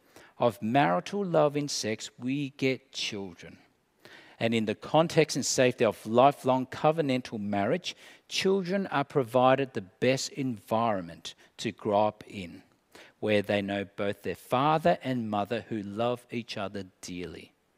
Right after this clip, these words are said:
And of course, marriage is also for the good of society. And sex in marriage serves that purpose because it provides a clear boundary around which relationships in society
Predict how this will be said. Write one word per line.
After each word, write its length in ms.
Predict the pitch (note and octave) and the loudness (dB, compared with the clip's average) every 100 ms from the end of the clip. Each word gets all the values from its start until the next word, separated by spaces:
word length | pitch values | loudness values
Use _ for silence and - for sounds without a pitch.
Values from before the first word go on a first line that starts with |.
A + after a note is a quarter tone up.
| _ _ _ _ _ _ | _ _ _ _ _ _
And 120 | E3+ | 2
of 100 | F3+ | 4
course, 280 | - G#3+ - | 4 4 4
marriage 360 | E3+ G#3 G#3+ G3 | 6 8 6 2
is 160 | D#3+ | -4
also 300 | E3 E3+ - | -2 0 2
for 200 | D#3+ D3 | 2 2
the 60 | C#3+ | 0
good 240 | - C#3 | 0 2
of 120 | C#3 - | 2 0
society. 800 | D3+ - E3 F3+ E3+ A2 D#2 - _ _ _ _ - - - | -4 0 4 6 6 4 0 -14 _ _ _ _ -20 -20 -4
And 140 | F#3 | -2
sex 520 | - - B3 A#3 - - - | 0 4 6 6 2 -4 0
in 280 | B3+ C#4 | 2 4
marriage 440 | G3 A2 G#2+ D3 - - | 6 6 4 -2 -6 -8
serves 480 | - - B3+ C#4+ | -2 6 6 6
that 200 | A3 E3+ | 4 4
purpose 400 | D3+ C3 C3+ D3+ | 6 6 8 2
because 380 | - D#3+ E3+ D#3+ | -2 2 2 2
it 80 | - | -2
provides 480 | F3 D3+ D#3+ D#3+ - | -6 2 4 4 2
a 60 | |
clear 420 | C#3+ - D#3+ D3+ C3+ | -6 -2 2 4 2
boundary 920 | G#2 - D#3+ G3+ A3 G3+ A#2 A2+ - - - C#3 | 0 2 4 6 4 4 0 -2 -4 -12 -4 0
around 540 | C#3 D#3 D3+ A2+ B2+ | 6 6 4 -2 -2
which 360 | A#3+ C4 - F#3 | -2 0 -4 -4
relationships 960 | G3+ A3 F#3 E3 D#3+ E3+ C#3+ A#2+ - - - | 4 6 8 8 6 0 -4 -4 -4 -6 0
in 200 | G3+ B3+ | 2 4
society 800 | - B3 - E3 A2+ G2+ A2+ | 2 -2 2 4 4 2 -2